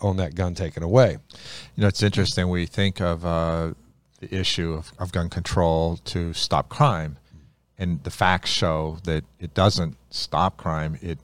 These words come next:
Speaker 2: encourages crime. But, you know, you go back to our founders, and the purpose of the Second Amendment wasn't just to,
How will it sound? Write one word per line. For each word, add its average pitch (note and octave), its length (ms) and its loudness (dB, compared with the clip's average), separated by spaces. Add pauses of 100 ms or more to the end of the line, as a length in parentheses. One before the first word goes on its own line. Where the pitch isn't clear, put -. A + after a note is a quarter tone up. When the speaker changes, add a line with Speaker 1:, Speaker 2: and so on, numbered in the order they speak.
(160)
Speaker 2:
encourages D#2+ 880 -2 (140)
crime. D2+ 460 -4 (760)
But, G2+ 120 -2
you G2+ 100 2
know, G#2+ 80 4
you G#2+ 120 4
go A2 120 4
back C3+ 240 4
to G#2 100 4
our F2 120 4
founders, F#2 600 0
and E2+ 140 -2
the D2+ 60 -2
purpose - 560 -2
of B2 140 -8
the A#2+ 100 -2
Second C3 380 -4
Amendment C3 420 -2
wasn't G2+ 420 0
just - 240 -4
to, F2 320 0